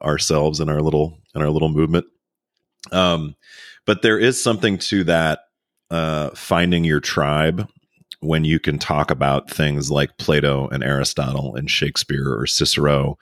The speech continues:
and people know what you're talking about. And I think that's kind of what you were describing. And it was certainly something that, and it also ties into what you were just saying, Paul,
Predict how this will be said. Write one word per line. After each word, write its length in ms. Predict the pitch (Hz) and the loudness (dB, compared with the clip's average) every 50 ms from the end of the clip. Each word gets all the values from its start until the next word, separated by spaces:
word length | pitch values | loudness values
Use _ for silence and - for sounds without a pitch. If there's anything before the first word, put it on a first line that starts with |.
| - - - - - - _ - | -14 -16 -16 -16 -16 -12 _ -4
and 140 | 92 82 - | -2 0 2
people 300 | 104 98 85 82 82 82 | 2 2 2 2 2 2
know 180 | 82 82 80 | 2 2 2
what 140 | 76 76 71 | 2 2 2
you're 120 | 71 73 | 0 -2
talking 380 | - - - 73 73 - - 90 | -2 -2 -2 -2 0 0 0 0
about. 320 | 92 101 107 120 - - - _ _ _ _ _ _ _ _ _ _ _ _ _ - - | 2 2 2 2 0 -2 -8 _ _ _ _ _ _ _ _ _ _ _ _ _ -10 -4
And 100 | 85 85 | -2 0
I 60 | 82 | 0
think 220 | 80 104 98 85 | 0 0 0 0
that's 180 | - 82 78 - | 0 0 0 0
kind 220 | - - 87 82 | -2 -2 0 0
of 60 | 80 | 0
what 100 | 76 76 | 0 0
you 80 | 80 80 | 0 0
were 80 | 78 73 | 0 0
describing. 500 | 73 73 - - 78 76 82 85 95 85 | -2 -4 -4 -2 0 2 2 2 0 0
And 80 | 78 | -2
it 40 | 78 | -2
was 160 | 80 80 - | -2 -4 -2
certainly 300 | - - - 82 87 85 | -2 -2 -2 0 -2 -2
something 360 | 78 - 92 87 - 90 80 | -2 -2 -2 -2 -2 -2 0
that, 220 | 80 78 76 69 - - _ _ _ _ _ _ _ _ _ _ _ _ _ _ _ - | 0 2 0 0 -2 -6 _ _ _ _ _ _ _ _ _ _ _ _ _ _ _ -2
and 80 | 107 | 0
it 80 | 117 135 | 2 2
also 200 | 143 143 - 120 | 4 2 2 0
ties 280 | 90 - 101 92 87 | 0 2 2 2 2
into 140 | 87 87 82 | 0 0 0
what 100 | 80 78 | 0 2
you 80 | 87 104 | 2 2
were 80 | 107 | 2
just 160 | 92 82 78 - | 2 0 0 -2
saying, 240 | - 78 78 76 | -2 -2 -2 -4
Paul, 380 | - - 80 76 76 76 76 - | -4 -2 -2 -2 0 -2 -4 -8